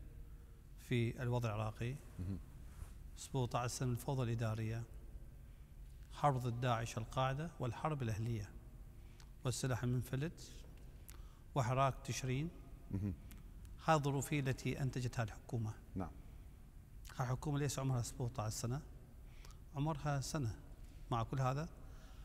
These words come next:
Speaker 1: قبلنا كل التحديات
Speaker 2: مم.
Speaker 1: لكي نحافظ على دماء العراقيين. العراق كان مقبل أو على حافة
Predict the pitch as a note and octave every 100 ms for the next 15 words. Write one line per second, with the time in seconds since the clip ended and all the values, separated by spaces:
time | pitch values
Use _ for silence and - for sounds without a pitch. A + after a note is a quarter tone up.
0 | - - C#3 D3 C3 C#3 A#2+ A#2 - A2+
1 | B2+ A#2 D#3 - - G2+ G2+ E2 - -
2 | - - - - C3+ B2 D#3 D3 D3+ D3+
3 | - - - - - - - C#3 C3 E3
4 | D#3 B2 B2+ C3 C3 G#2+ G2+ - A2 A2
5 | - - - A#2+ A#2+ C#3+ - A2+ A2+ B2+
6 | - D#3 D#3+ F3+ - - - - - -
7 | - C#3 B2 C3+ A#2+ - C3+ - -